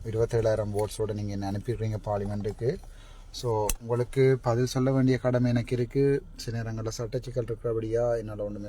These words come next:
சொல்லாம, இதை சொல்லலாம இருந்தது. ஆம், thank you. அ, கணவர், அ,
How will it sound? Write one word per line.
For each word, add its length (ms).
சொல்லாம, 360
இதை 180
சொல்லலாம 380
இருந்தது. 500
ஆம், 680
thank 240
you. 340
அ, 120
கணவர், 460
அ, 160